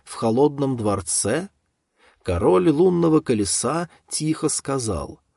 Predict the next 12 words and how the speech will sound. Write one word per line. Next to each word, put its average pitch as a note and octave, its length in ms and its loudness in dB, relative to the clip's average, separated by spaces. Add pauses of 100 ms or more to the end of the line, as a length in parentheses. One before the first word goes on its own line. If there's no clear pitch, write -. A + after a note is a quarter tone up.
(360)
«Прямо G2 400 0
сейчас - 720 -4
королева F3 480 0
Ножа D#3 420 2
по-прежнему C#3+ 800 0
отвечает C3+ 720 -4
за F#2 220 -2
него. F2 440 -6 (240)
Было A#2+ 380 2
бы A#2 120 0
плохим A#2+ 540 -2
тоном C#3+ 480 0